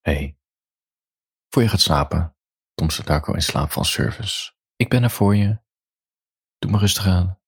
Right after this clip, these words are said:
oogjes sluiten, behalve als je aan het rijden bent. <laughs> Een vriend vroeg me eens na een paar biertjes hoe ik hem zou omschrijven in een verhaal. Ja.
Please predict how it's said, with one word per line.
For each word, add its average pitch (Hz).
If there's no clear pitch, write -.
oogjes 95
sluiten, 85
behalve 76
als 80
je 82
aan 78
het 76
rijden 73
bent. -
<laughs> -
Een -
vriend 101
vroeg -
me 92
eens 87
na 82
een 78
paar 92
biertjes -
hoe 82
ik 92
hem 85
zou 80
omschrijven 85
in 80
een 78
verhaal. 80
Ja. 71